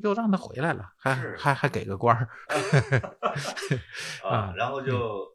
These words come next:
Speaker 2: 合并了，等于说。
Speaker 1: 合并了，合并之后，张作霖就当大头了。
Speaker 2: 啊。
Speaker 1: 当大头呢，这时候呢，所以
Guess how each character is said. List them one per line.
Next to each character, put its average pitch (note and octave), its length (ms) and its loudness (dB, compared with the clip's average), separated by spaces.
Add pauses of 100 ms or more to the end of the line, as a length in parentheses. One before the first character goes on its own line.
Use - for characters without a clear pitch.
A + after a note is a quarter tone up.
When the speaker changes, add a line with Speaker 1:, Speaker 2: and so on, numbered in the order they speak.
Speaker 2:
合 - 220 -12
并 C#3+ 120 0
了， B2 60 -6 (160)
等 F2 80 -20
于 - 40 -20 (120)
说。 - 180 -20
Speaker 1:
合 E3 220 8
并 A3+ 160 8
了， G#3+ 100 12
合 - 140 8
并 G3+ 160 10
之 F#3+ 100 10
后， G3 160 12
张 D#3 200 12
作 D3+ 100 8
霖 C3 180 6
就 B2 140 6
当 A#2 160 6
大 B2 160 6
头 G2 220 0
了。 G2+ 80 4 (340)
Speaker 2:
啊。 - 320 -10 (240)
Speaker 1:
当 F#3+ 140 12
大 G#3 160 10
头 E3+ 240 12
呢， G3 160 12
这 F#3+ 220 12
时 D3+ 100 8
候 D#3 140 10
呢， D3+ 180 6 (880)
所 - 260 10
以 G2+ 400 6